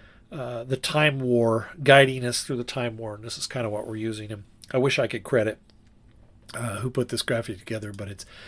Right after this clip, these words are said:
amazing. But, uh, that brings us up to our next set of, uh, stories in the, uh, Time War prologue,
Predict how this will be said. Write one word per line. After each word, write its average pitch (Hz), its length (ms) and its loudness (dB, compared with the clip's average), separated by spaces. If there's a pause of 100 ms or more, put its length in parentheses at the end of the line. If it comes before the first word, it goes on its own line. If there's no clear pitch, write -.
(240)
amazing. 131 800 4 (220)
But, 117 380 2
uh, 113 240 0
that 135 200 -4
brings 147 280 4
us - 180 0
up 156 200 6
to 123 240 4 (380)
our 143 160 8
next 143 500 2
set - 520 2
of, 117 640 4
uh, 107 520 -4 (500)
stories 131 640 4
in 127 300 -6
the, 117 460 -2
uh, 104 380 -10
Time 127 300 -6
War 120 160 0
prologue, 117 760 0